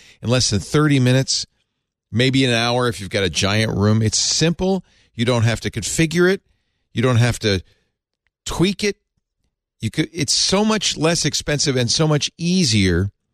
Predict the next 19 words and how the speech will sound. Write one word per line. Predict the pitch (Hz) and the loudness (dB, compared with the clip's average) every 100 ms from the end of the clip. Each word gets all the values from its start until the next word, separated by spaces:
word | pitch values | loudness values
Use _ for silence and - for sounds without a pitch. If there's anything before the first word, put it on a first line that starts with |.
| _ _ _ _ _ | _ _ _ _ _
than | 120 | 0
those | 120 113 | 2 0
traditional | - 131 127 131 110 | 0 2 2 0 0
systems | - 110 113 95 | -2 -2 -2 -6
that | |
could | 90 | -6
take | - 107 | -4 -2
your | 101 92 | -2 0
room | 101 101 - | 2 0 0
offline | 92 85 85 82 80 | -2 -2 0 0 -2
for | - | -4
days. | 69 67 53 | -4 -2 -2
In | - | 0
fact, | 101 - - - - - | -2 -4 -18 -20 -16 -4
you | 127 | -2
could | 131 | -2
start | - - 113 - | -2 -2 -2 0
right | 123 | -2
now, | 135 107 98 | 0 -2 -2